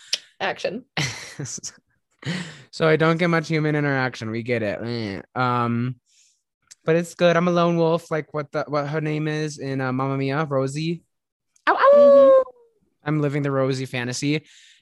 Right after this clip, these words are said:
Speaker 2: Any whore. That's why when I go to get, like, a little cold brew some days to really spruce up my routine, I have to, like, walk in like a fucking movie star with my scripts down. I know what I wanna talk about. I wanna know what points I want. I lay out my fits. Like, it's a big deal, okay?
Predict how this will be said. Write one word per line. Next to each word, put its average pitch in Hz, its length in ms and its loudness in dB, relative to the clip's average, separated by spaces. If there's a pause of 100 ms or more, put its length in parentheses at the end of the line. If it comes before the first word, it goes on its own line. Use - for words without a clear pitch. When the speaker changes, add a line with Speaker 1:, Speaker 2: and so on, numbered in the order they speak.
(180)
Speaker 2:
Any 175 260 4
whore. 117 520 -2
That's 156 320 -2
why 160 140 0
when 143 120 -2
I 135 140 -2
go 143 160 -2
to 143 80 -4
get, 135 160 -4
like, 127 160 -8
a 127 40 -8
little 120 140 -6
cold 127 360 -6
brew 143 120 -4
some 156 240 -8
days 160 220 -6
to 107 300 -10 (680)
really 139 240 0
spruce 143 500 -6
up 147 100 -2
my 131 120 -4
routine, 123 840 -6 (160)
I 139 80 0
have 139 160 2
to, - 80 -4
like, 120 180 0
walk 127 380 0
in 135 220 -2
like 123 140 -8
a 113 120 -12
fucking 131 280 -4
movie 120 280 -4
star 117 300 -4
with 113 160 -8
my 101 80 -8
scripts - 480 -6
down. 127 600 0 (340)
I 123 140 2
know 117 200 0
what 110 160 -2
I 107 60 -4
wanna 107 240 -8
talk 135 340 -4
about. 127 360 -2
I 117 80 -2
wanna 113 220 -6
know 113 140 -4
what 107 180 -6
points 143 260 -6
I 151 40 -4
want. 143 180 -4
I 143 100 -2
lay 156 220 0
out 156 120 0
my 127 160 -6
fits. 120 440 -8
Like, 123 140 -6
it's 131 160 -10
a 131 40 -10
big 117 320 -6
deal, 95 240 -8
okay? 156 600 -6